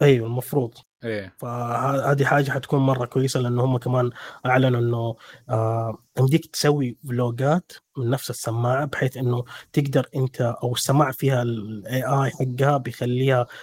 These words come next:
Speaker 1: تفوكس أكثر على صوتك، أكثر من الشيء اللي حواليك زي كذا.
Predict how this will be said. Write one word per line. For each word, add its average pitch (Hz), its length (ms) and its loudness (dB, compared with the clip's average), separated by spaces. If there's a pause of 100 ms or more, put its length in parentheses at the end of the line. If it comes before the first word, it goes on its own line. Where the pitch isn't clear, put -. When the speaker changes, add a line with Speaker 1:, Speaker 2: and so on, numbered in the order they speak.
Speaker 1:
تفوكس - 420 -2
أكثر 131 340 -4
على 113 560 -2
صوتك، 139 640 2
أكثر 123 280 -4
من 117 160 0 (540)
الشيء - 240 2
اللي 120 200 -4
حواليك 120 540 -4
زي 110 140 -8
كذا. 127 360 -6